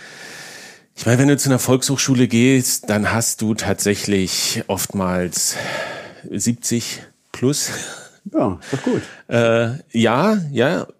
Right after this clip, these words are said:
Speaker 1: Es war aber tatsächlich durchmischt. Also ich glaub, d-, der Jüngste, das war ein Schüler, der auch vor dem Vortrag kam und meinte, er muss eine, er will eine Arbeit schreiben über das Thema Geld und ob er sich Notizen machen darf und sowas. Super nett.
Speaker 2: Zuverlässig.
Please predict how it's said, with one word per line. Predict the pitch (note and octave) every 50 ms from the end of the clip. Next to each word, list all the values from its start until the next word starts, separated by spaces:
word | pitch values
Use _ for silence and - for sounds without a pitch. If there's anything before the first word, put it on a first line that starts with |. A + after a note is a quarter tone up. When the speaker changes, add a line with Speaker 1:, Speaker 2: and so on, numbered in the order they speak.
| - _ - -
Speaker 1:
Es | - C3+ C3 - -
war | C#3+ E3 G#3+ G#3
aber | - - G#3+ F#3+
tatsächlich | F#3+ F3+ F3 - - F#3 F3 - F3 E3
durchmischt. | - F3 E3+ D#3 E3 D#3+ D#3 C3 - -
Also | - G#2+ A#2 A#2 B2 A#2+ A2+ -
ich | - B2 -
glaub, | - C#3 C#3+ C#3+ D#3 - - - _
d-, | - - -
der | - C3 - - C3 C3
Jüngste, | B2+ C3 C3+ C#3+ D3 F3+ A#3 B3 A3+ - - - - F3 E3+ F3+ F#3 F3
das | E3 D3+ - -
war | C#3 C#3
ein | C#3
Schüler, | C3+ - - - E3+ F#3+ A#3+ A#3 G#3+ F3+ E3+ D#3+ D3+
der | D3 C#3 C#3 C#3 - - -
auch | - C#3 -
vor | - - D3 C#3+
dem | C#3+ C#3
Vortrag | C#3 - C#3+ C#3 C#3 - - C3 C3 -
kam | - B2+ B2+ B2+ B2+
und | B2+
meinte, | B2+ B2 B2+ B2+ B2+ A#2
er | -
muss | A#2+ B2+ B2+ -
eine, | - A#2 A#2 - -
er | - E2+ F#2+ A#2
will | B2 B2+
eine | A#2+ G#2+ -
Arbeit | - C3 C#3+ D#3 C#3 C3+ C3
schreiben | - - - - A#2+ B2 B2+ C3 C3+ B2+ B2 A#2+ -
über | - B2 A#2+ A#2 G#2+
das | A2+ A#2 -
Thema | - - A#2+ A#2+ A2+ A2
Geld | G#2+ - A2 A#2+ C3 C#3 C3+ B2+ B2 G#2+
und | - A2+
ob | - - -
er | A#2+
sich | A2+ B2 A#2+ -
Notizen | - A#2+ A#2 - D3 D#3 - - - B2+
machen | B2+ B2+ - B2 A2+
darf | A2+ A2 A2+ A#2+ -
und | - G2+ A2+
sowas. | A#2 A#2 A#2 A2+ A2
Super | - C3 - - B2+ A#2
nett. | A2 A2 B2 F#2 F#2
Speaker 2:
Zuverlässig. | F#2 - G2+ F2+ -